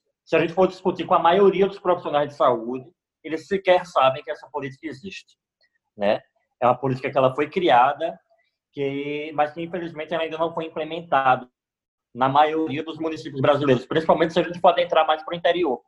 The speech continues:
né? A gente vê que muitas vezes nas capitais talvez existam alguns espaços, já exista alguns locais onde essas pessoas conseguem ser atendidas, mesmo assim com muita dificuldade, né? Mas se você vai pro interior do país, eu, eu moro no,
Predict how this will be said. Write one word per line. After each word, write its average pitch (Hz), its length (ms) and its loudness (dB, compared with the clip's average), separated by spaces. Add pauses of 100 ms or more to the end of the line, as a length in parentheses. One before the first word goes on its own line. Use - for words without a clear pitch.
(140)
né? 135 100 2
A 135 40 4
gente 135 220 -10
vê 143 120 -2
que - 100 -12
muitas 160 320 -4
vezes 139 240 -2 (180)
nas 131 220 2
capitais 139 760 2
talvez 131 320 0
existam - 360 -4
alguns 135 260 -2
espaços, 131 680 4
já 127 120 -2
exista 131 460 -2 (420)
alguns 127 380 2
locais 147 380 2
onde 135 140 -2
essas 135 180 -8
pessoas 131 320 -4
conseguem 139 440 2
ser 175 120 4
atendidas, 135 440 2
mesmo 170 240 4
assim 165 180 -2
com 185 120 6
muita 170 280 -2
dificuldade, 107 720 0 (580)
né? 117 160 2
Mas 156 160 2
se - 80 -8
você 165 240 2
vai 147 240 4
pro 208 140 -8
interior 185 720 2 (160)
do 143 120 -10
país, 131 460 -4 (100)
eu, 156 240 -2
eu 151 120 -4
moro 139 320 2
no, 123 320 -6